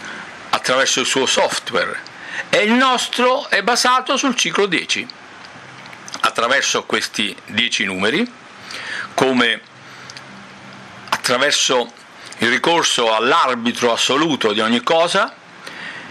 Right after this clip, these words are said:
è derivato l'infinito universo che afferma la sua percezione unitaria attraverso il rapporto nove a uno,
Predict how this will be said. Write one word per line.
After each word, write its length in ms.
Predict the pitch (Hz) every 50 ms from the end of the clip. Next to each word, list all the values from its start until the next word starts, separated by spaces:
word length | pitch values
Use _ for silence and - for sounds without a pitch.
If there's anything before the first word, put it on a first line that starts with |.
| - - -
è 200 | - 185 220 180
derivato 680 | 147 170 175 180 190 180 196 208 220 226 220 - 233
l'infinito 600 | 214 185 175 160 - - 160 190 214 185 - 175
universo 680 | 156 170 196 185 165 151 143 - - - - 165 180 226 - - - - - - - - - - - - -
che 260 | - - 170 165 127 - - - - - - - - - -
afferma 800 | - 120 - - - 185 180 151 123 120 113 110 107 101 101 - - - - - - - - - -
la 160 | - - 113 -
sua 200 | - 185 170 156
percezione 580 | - 131 - - 139 127 - - 156 156 139
unitaria 600 | 123 123 147 175 170 156 135 127 143 165 180 175 165
attraverso 520 | 156 - - 143 151 160 147 - - 127
il 60 | 135
rapporto 800 | 160 202 190 - - 117 92 90 - - - - 110 98 - - - - - - -
nove 360 | - 123 160 180 180 175 180 165
a 60 | 143
uno, 460 | 123 113 104 98 98 98 95 98 -